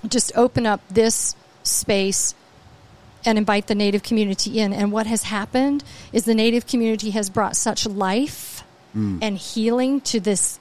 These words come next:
Speaker 1: space and to this land. People walk in here and they say, "There's a whole different energy in this building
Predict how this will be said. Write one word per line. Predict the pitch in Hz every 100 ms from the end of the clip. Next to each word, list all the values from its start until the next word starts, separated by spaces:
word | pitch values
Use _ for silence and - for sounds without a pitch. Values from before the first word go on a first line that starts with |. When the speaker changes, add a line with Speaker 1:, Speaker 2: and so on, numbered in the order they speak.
| -
Speaker 1:
space | - - - - 202 226 277 -
and | - 202
to | - 208
this | 190 180
land. | 196 196 202 226 226 180 170 - - - -
People | 269 285 359
walk | 311 240 214
in | 247 262
here | 247 202
and | 208 208
they | 214
say, | - 339 - - - -
"There's | 240 233
a | 208
whole | - 220 226
different | 220 220 214 -
energy | 202 208 196 196
in | 185
this | 185 -
building | 185 175 180 185